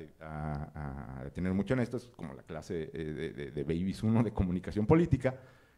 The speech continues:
eh, la diferencia entre lógica mediática y lógica política es que la lógica política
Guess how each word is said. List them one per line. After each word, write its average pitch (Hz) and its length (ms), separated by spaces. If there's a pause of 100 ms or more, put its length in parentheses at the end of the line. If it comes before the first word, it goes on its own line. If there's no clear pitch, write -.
eh, 92 640
la 104 180
diferencia 131 400
entre 123 160
lógica 131 480
mediática 110 600
y 95 60
lógica 110 440
política 127 520
es 101 100
que 87 200
la 90 120
lógica - 360
política 120 640